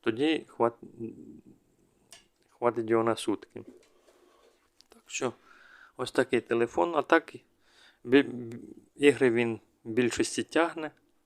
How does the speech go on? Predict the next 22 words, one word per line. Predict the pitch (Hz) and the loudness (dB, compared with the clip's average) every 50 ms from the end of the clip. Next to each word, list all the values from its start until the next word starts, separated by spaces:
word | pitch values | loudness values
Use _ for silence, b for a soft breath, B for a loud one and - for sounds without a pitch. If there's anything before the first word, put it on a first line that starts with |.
| _ _ _ _ _ _ _ _ _ _ _ _ _ _ _ | _ _ _ _ _ _ _ _ _ _ _ _ _ _ _
Чотири | - - 117 - 143 131 131 | -14 -6 0 4 4 6 6
гігабайта | 120 117 123 120 117 110 123 117 113 - - 113 | 4 4 4 2 4 6 6 4 4 4 2 0
оперативної | 107 - 123 120 120 113 - - 165 160 160 160 156 151 | 2 2 2 2 2 2 2 2 2 2 2 0 0 0
пам'яті, | 147 - 147 139 139 139 123 - - 120 | 2 2 2 2 2 0 -6 -4 -4 -4
сто | - - 127 | 0 0 2
двадцять | 110 113 117 110 - 117 107 98 | 4 4 4 4 2 0 -2 0
восім | 104 113 110 - - 113 101 | 0 0 0 0 -2 -6 -8
встроєної | - - - - 156 156 156 147 143 139 135 131 131 127 123 | -8 -2 2 4 4 4 4 2 -2 -2 -2 -2 -2 -2 -4
в | 123 | -4
нього | 123 123 117 113 120 123 120 113 117 110 | -4 -6 -6 -4 -2 -2 -2 -2 -2 0
пам'яті. | - 123 120 117 113 113 107 - - 113 110 _ b b b b b b b | 2 4 4 4 2 -2 -6 -8 -10 -14 -14 _ b b b b b b b
Процесор | - 123 117 - - 120 - - 113 110 | -2 -2 0 2 2 0 2 2 0 0
в | 110 | 0
нього, | 113 113 113 104 110 104 98 - _ _ _ _ _ _ _ _ _ _ _ _ _ _ _ _ _ b b b b b b b b b b b b b | -2 -2 -2 0 0 -2 -4 -4 _ _ _ _ _ _ _ _ _ _ _ _ _ _ _ _ _ b b b b b b b b b b b b b
процесор | - 147 143 - - 160 147 - - 139 123 | 0 0 0 2 2 2 2 4 2 2 2
в | 127 | 2
нього, | 135 135 139 131 127 135 | 2 2 2 2 4 6
я | 139 147 | 6 6
вже | 147 135 139 131 | 6 6 6 4
й | |
не | 127 127 120 | 4 2 2
пам'ятаю. | - 120 117 113 113 113 - - - - - - - - | 2 2 2 2 0 -2 -2 -2 -4 -2 -4 -4 -6 -10